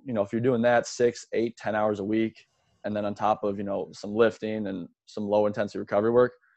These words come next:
to me, I feel like anything you do beyond that,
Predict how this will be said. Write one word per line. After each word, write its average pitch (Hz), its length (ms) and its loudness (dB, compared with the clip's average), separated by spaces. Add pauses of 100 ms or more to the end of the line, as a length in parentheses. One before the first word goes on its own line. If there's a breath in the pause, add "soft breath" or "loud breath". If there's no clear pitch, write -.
(420)
to 113 120 -4
me, 120 280 4
I 110 140 6
feel 117 320 4
like 98 280 2 (400)
anything 120 340 0
you 107 120 2
do 107 200 0
beyond 104 460 -2
that, 135 220 2